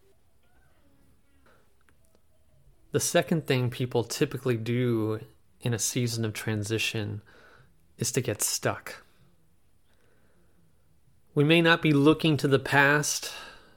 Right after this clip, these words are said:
and trying to go back to the way things were, but we're not really looking towards the future either. We're just somewhere along this journey. We don't really know where, and we just accept that this is the new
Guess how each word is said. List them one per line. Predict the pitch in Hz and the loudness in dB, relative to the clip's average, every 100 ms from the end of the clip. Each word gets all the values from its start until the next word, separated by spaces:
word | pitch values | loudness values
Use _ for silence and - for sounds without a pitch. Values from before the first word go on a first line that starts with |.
| _ _ _ _ | _ _ _ _
and | 131 120 | -8 -2
trying | - 135 131 | 2 4 4
to | |
go | 123 | 2
back | 117 123 123 | 4 4 2
to | - | 0
the | 120 | 0
way | 120 | 0
things | 110 - 113 110 | -2 -4 -6 -4
were, | 123 170 147 123 120 120 - - _ _ | 0 2 4 4 2 -2 -14 -20 _ _
but | 139 | -2
we're | 147 147 | 0 0
not | 180 185 | -2 0
really | 156 165 160 147 | 2 4 6 4
looking | 143 143 143 143 135 | 2 0 -4 -2 -4
towards | - 131 120 | -4 -6 -6
the | - | -6
future | 123 - 143 - 113 113 | -8 -6 -4 -4 -6 -4
either. | 127 123 104 101 | -4 -2 -2 -4
We're | 107 117 | -6 -6
just | 117 156 - - - - - - - _ _ _ _ _ | -4 -2 -2 -6 -10 -20 -20 -20 -20 _ _ _ _ _
somewhere | - - - 151 185 180 143 | -8 -4 0 2 4 4 4
along | 131 120 110 107 | 2 2 0 -2
this | 107 - | -4 -6
journey. | - 101 101 113 | -6 -6 -4 -4
We | 135 | 0
don't | 131 135 | 0 0
really | 135 127 131 | -2 0 0
know | 123 123 | 0 0
where, | 107 107 107 | 0 0 0
and | 110 | 0
we | 117 | -2
just | 120 139 - | -4 -4 -4
accept | 127 - - 139 135 - - - | -8 -6 -4 -2 -4 -6 -18 -10
that | 135 127 147 | -10 -8 -2
this | 165 170 - | 0 0 -2
is | 151 135 | -4 -2
the | 143 | 0
new | 120 113 113 110 110 | 0 0 0 -2 -4